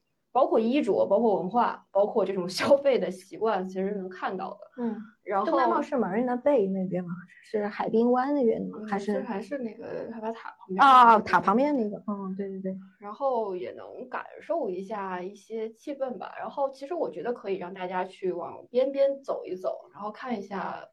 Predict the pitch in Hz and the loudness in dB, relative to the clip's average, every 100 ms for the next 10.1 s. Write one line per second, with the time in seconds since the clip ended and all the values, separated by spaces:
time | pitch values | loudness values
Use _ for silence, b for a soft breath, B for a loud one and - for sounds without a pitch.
0 | - 175 185 175 - 190 190 269 202 185 | -10 -8 -6 -8 -4 -2 2 2 0 -4
1 | - 160 214 214 214 214 214 - 269 269 | -8 -4 -4 -4 -6 -6 -6 0 0 0
2 | 190 190 233 254 254 196 240 233 214 240 | -4 -2 -2 -2 -4 -4 -4 -4 -2 0
3 | 240 196 - 190 277 370 311 185 190 185 | 0 -2 -8 -4 0 2 2 0 -2 -4
4 | - - 160 165 170 165 - - 190 240 | -6 -10 -12 -10 -10 -12 -16 -14 -6 -4
5 | 240 220 - 190 190 - 185 - _ _ | -4 -8 -8 -6 -4 -4 -6 -10 _ _
6 | _ - 233 - - 440 311 196 185 175 | _ -10 -10 -8 0 2 4 0 0 -4
7 | 170 185 185 175 175 196 190 180 165 190 | -6 -8 -4 0 0 2 0 0 -4 -6
8 | 220 226 165 175 - - 180 220 190 190 | -4 0 0 0 -6 -6 -2 -2 0 -2
9 | 180 165 165 180 185 190 202 185 196 185 | -2 -4 -2 -2 0 0 0 2 0 -2